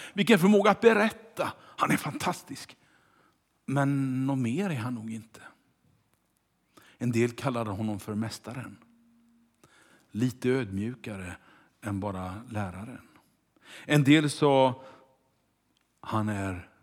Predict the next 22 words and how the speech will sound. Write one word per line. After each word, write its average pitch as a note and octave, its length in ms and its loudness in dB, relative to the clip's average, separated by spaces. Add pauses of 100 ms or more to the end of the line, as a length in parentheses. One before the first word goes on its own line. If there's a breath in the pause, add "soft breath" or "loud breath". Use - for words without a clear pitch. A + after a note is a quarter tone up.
Messias. G#2 760 -10 (640)
Han A#2 200 0
är A#2 140 0
Guds A2+ 320 -6
son. - 440 -14 (600)
Han G#2 260 -6
är F2+ 220 -8
frälsaren." A#2 880 -14 (3000 soft breath)
Vem B2 420 0
säger C#3 360 -2
du? C3 260 -6 (480 loud breath)
Jag G2 140 -8
kan - 120 -12
inte A2 180 -12
låta A2+ 300 -10
bli. A#2 300 -12 (280 soft breath)
Vem C#3 280 -6
säger B2 340 -6
du D#3 240 -10 (320)
att - 180 -16
han D3 140 -12
är? B2 160 -14